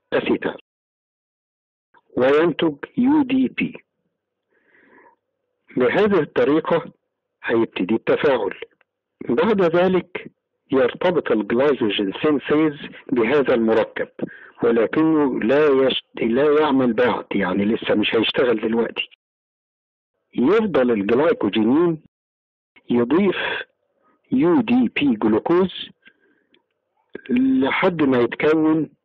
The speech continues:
آه، البرايمر، حوالي أربع وحدات من الجلوكوز على الأقل. بعد تكون هذا البرايمر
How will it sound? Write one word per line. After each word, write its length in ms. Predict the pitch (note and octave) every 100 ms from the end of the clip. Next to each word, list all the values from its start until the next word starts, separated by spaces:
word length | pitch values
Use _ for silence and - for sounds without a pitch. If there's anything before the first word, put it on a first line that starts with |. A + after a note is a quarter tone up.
| - _ _
آه، 600 | F3 D3+ B2+ B2+ B2+ -
البرايمر، 720 | C#3 - B2+ G2+ E2 D2 - - - _ _ - _ _ - - - -
حوالي 680 | - C3 D3 D#3+ D#3+ D3+ D3+ - _ _ -
أربع 460 | C#3 D#3 C#3 C#3 B2
وحدات 720 | A2+ A2+ B2 C3 C3+ - A#2
من 200 | B2 B2
الجلوكوز 600 | A2+ G#2+ G#2 - D#2 - - - _ _ _ _ _ _ _
على 280 | - B2+ A#2+
الأقل. 500 | A#2 G#2+ - D#2 D2 - - _ - - - - _
بعد 380 | A#2 F3+ G#3+ F#3+
تكون 560 | E3 E3 G#3 F3 B2+
هذا 280 | A#2 E3+ C#3
البرايمر 580 | A#2+ - D#3 E3+ E3 E3